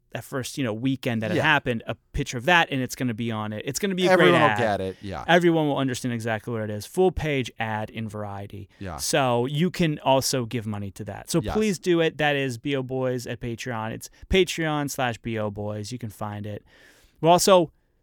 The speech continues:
Speaker 2: Link in the show notes.
Speaker 1: Link in the
Speaker 2: You'll,
Speaker 1: show
Speaker 2: yeah.
Speaker 1: notes. We'll also read your top tens. We'll pretty much read anything you want us to read. If, as long as
Speaker 2: Manifestos, wills, whatever.
Speaker 1: Yeah,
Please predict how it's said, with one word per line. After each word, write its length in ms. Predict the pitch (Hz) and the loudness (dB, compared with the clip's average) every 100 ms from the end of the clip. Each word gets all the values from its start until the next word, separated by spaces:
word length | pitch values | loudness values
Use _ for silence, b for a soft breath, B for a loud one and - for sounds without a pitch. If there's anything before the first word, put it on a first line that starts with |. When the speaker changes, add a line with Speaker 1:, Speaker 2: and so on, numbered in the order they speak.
| - | -8
Speaker 2:
Link 280 | 135 170 165 | 0 0 0
in 100 | 127 | -2
the 80 | 110 | -4
show 240 | - 92 | -4 -6
notes. 200 | 82 80 | -6 -4
Speaker 1:
Link 180 | 160 175 | -2 2
in 80 | 190 | 2
the 40 | |
Speaker 2:
You'll, 40 | 180 | 2
Speaker 1:
show 180 | - 180 | 2 2
Speaker 2:
yeah. 120 | 180 | 2
Speaker 1:
notes. 180 | 175 165 | 0 0
We'll 80 | 160 | 4
also 760 | 160 160 - 175 160 151 151 - | 6 4 4 4 6 4 2 -4
read 360 | 143 147 139 | -6 -4 -2
your 80 | 127 | -4
top 260 | 131 120 - | -4 -4 -4
tens. 540 | - 175 165 160 139 | 0 2 2 0 -4
We'll 160 | - 180 | -2 0
pretty 200 | 208 202 | 0 0
much 260 | 180 156 | -2 -2
read 260 | 151 151 143 | -2 0 2
anything 640 | 135 135 - 139 127 127 | 2 0 -2 -2 0 -2
you 500 | 127 120 123 120 117 - | -4 -4 -2 -2 -2 -6
want 400 | 117 117 110 120 | -6 -4 -4 -4
us 220 | 110 - | -6 -6
to 120 | 120 | -8
read. 340 | 110 104 98 110 | -6 -8 -8 -4
If, 60 | |
as 320 | 117 117 110 | -2 -2 -2
long 100 | 120 | 0
as 120 | 110 120 | -2 -2
Speaker 2:
Manifestos, 600 | 113 95 90 92 90 - | -4 -2 -4 -4 -8 -10
wills, 480 | 101 95 87 80 78 | -10 -8 -6 -8 -12
whatever. 360 | 82 73 60 123 | -12 -12 -12 -6
Speaker 1:
Yeah, 140 | 117 | -6